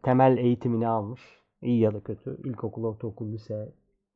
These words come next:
Yapabiliyorsa üniversite, yapabiliyorsa yüksek lisans ve doktora süreçleri onu bir modern yere koyuyor. Yani senin bir diploman var, tanımlanmış bir mesleğin var, çalışıyorsun, işte, e,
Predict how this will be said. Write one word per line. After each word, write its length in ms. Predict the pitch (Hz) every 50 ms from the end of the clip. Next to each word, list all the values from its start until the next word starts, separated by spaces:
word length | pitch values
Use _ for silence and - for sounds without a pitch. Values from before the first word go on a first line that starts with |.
| _ _ _ _ _ _ _ _ _ _ _ _ _ _ _ _ _ _ _ _ - -
Yapabiliyorsa 680 | 131 156 160 156 175 156 143 147 147 147 131 - 135 117
üniversite, 600 | 113 113 107 107 101 - - - 113 107 113 - -
yapabiliyorsa 560 | - 139 127 147 127 131 123 120 107 - 120
yüksek 340 | 110 107 - - 120 104 -
lisans 380 | - - 117 113 117 - -
ve 320 | 123 120 113 113 - - 123
doktora 420 | 127 123 - - - 131 117 110
süreçleri 460 | - - 113 113 98 - - 156 175
onu 280 | 170 151 147 147 170 180
bir 60 | 196
modern 500 | 196 180 165 156 143 156 156 156 156 156
yere 240 | 151 143 135 135 135
koyuyor. 340 | 131 - 127 110 107 117 131
Yani 100 | 135 123
senin 240 | 127 143 135 131 135
bir 100 | 131 131
diploman 480 | 139 143 - 156 151 151 147 143 143
var, 120 | 143 143 139 -
tanımlanmış 600 | - 156 147 143 131 127 120 113 104 104 98 -
bir 60 | 117
mesleğin 500 | 110 117 120 113 - - 135 135 135 135
var, 120 | 135 135 135
çalışıyorsun, 760 | - - 151 147 139 - - 123 107 107 - 127 127 123 -
işte, 200 | - - - 131
e, 380 | 120 110 - - 113 123 120 107